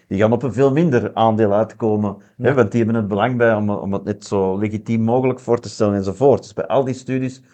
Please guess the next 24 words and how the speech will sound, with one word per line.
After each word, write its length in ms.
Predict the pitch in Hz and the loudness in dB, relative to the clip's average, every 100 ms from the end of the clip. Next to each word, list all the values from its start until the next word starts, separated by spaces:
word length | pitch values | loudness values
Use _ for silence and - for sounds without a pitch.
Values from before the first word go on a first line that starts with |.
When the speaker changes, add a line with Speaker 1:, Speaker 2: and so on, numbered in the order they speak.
| _ - | _ -6
Speaker 1:
moet 200 | 117 117 | -4 2
je, 180 | 107 98 | 2 2
hè, 160 | 85 135 | 0 0
met 120 | 107 | -2
een 80 | 101 | -2
korrel 260 | 117 104 | 0 0
zout 300 | - 117 139 | 2 2 2
nemen, 260 | 123 123 120 | 2 2 2
altijd 300 | 117 107 107 | 2 0 -4
kijken 340 | 104 101 - | -4 -4 -4
wie 160 | 101 107 | -4 -2
wat 220 | 98 113 | -2 -4
zegt 300 | - 131 - | -4 -6 -8
Speaker 2:
Oké. 260 | - 98 143 - | -16 -14 -12 -2
Speaker 1:
en 160 | 120 | 2
weer 160 | 113 131 | 6 6
al 140 | 135 | 6
weten 260 | 120 131 135 | 6 4 4
dat 140 | 113 | 0
de 80 | 113 | 0
definities 580 | 104 113 104 117 120 110 | -4 -4 -4 -6 -6 -8
niet 120 | 104 | -8
vastleggen, 540 | 101 104 - 95 87 90 | -4 -6 -6 -6 -4 -4
hè. 200 | 131 | -4